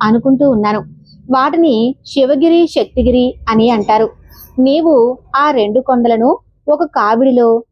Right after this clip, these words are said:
నేను ఉన్నటువంటి చోటుకు తీసుకొని రా" అని ఆజ్ఞాపిస్తాడు. ముని యొక్క ఆజ్ఞకు బద్ధుడై ఉన్నటువంటి ఇడుంబుడు వెళ్లి కొండలను ఒక కావిడిలో పెట్టుకొని బయలుదేరతాడు.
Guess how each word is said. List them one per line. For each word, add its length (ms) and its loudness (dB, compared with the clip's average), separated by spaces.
నేను 360 2
ఉన్నటువంటి 800 0
చోటుకు 300 0
తీసుకొని 600 -2
రా" 320 0
అని 280 0
ఆజ్ఞాపిస్తాడు. 840 0
ముని 280 2
యొక్క 220 0
ఆజ్ఞకు 840 0
బద్ధుడై 540 0
ఉన్నటువంటి 480 0
ఇడుంబుడు 640 0
వెళ్లి 600 0
కొండలను 500 2
ఒక 180 -2
కావిడిలో 560 0
పెట్టుకొని 600 0
బయలుదేరతాడు. 920 0